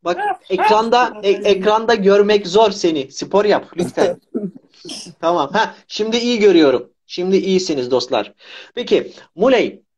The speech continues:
Speaker 1: e, İsa güzel yemek yapıyor mu?
Speaker 2: Evet, çok, e, o çok yemek pişir-, pişirdi.
Speaker 1: Süper. İsa güzel yemek yapıyor. İsa, Muley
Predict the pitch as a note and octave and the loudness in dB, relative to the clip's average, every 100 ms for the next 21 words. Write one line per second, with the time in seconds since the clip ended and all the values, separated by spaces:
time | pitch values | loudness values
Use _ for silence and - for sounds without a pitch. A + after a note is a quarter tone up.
0 | _ D3+ D3+ D3+ D3+ - _ G3 G#3+ - | _ -2 2 4 2 0 _ -4 -2 0
1 | A#3+ A3+ D#3+ E3 G3+ G#3 F#3 F#3+ G3 F#3 | 2 2 -2 0 2 2 4 4 4 2
2 | F3 F3 A3 G#3 C#3 B2 G#2 _ _ _ | 2 2 2 4 4 0 -8 _ _ _
3 | _ _ _ _ _ A#2 B2+ C#3+ C#3 _ | _ _ _ _ _ -4 -2 -2 _ _
4 | - D#3+ _ - A2 A2+ A2 G#2+ B2+ B2+ | -6 -6 _ -20 -16 -12 -12 -10 -8 -8
5 | - - - B2 A#2+ B2+ B2+ _ C3 - | -8 -8 -8 -12 -10 -8 -8 _ -16 -10
6 | B2+ A2 G2 F#2+ _ - - G#2+ G#2 F#2 | -10 -10 -16 -20 _ -10 -8 -8 -10 -16
7 | _ _ _ _ _ _ _ _ _ D#3 | _ _ _ _ _ _ _ _ _ -4
8 | D#3+ D3+ A2 - _ _ D3 C#3+ - E3 | -2 -2 -2 -4 _ _ -6 -4 -2 0
9 | F3+ - _ - C3 E3 E3+ D3+ C3+ C3+ | -2 -6 _ -16 -2 0 2 0 0 0
10 | C3+ C3 - A#2+ - A2+ G2 _ _ G3+ | -2 -6 -6 -6 -4 -6 -6 _ _ -4
11 | C4+ C4 A3 A3+ _ - G#3 B3+ A#3+ G3 | 0 2 0 -2 _ -6 2 2 2 -6